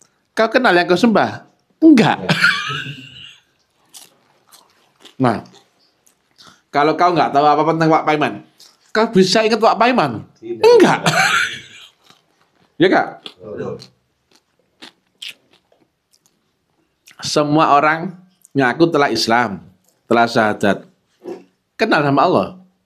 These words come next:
Speaker 1: Enggak.
Speaker 2: Iya.
Speaker 1: Ditanya, "Mana Allah yang di dunia?"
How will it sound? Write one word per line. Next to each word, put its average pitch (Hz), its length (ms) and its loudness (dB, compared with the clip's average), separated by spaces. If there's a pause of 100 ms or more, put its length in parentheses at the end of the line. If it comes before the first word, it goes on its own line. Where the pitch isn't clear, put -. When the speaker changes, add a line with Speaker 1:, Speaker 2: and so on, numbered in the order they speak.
(320)
Speaker 1:
Enggak. 233 400 4
Speaker 2:
Iya. 90 240 -16 (1600)
Speaker 1:
Ditanya, 123 480 -4 (480)
"Mana 202 480 -2
Allah 151 320 2
yang 131 80 -6
di - 0 -
dunia?" 139 480 -2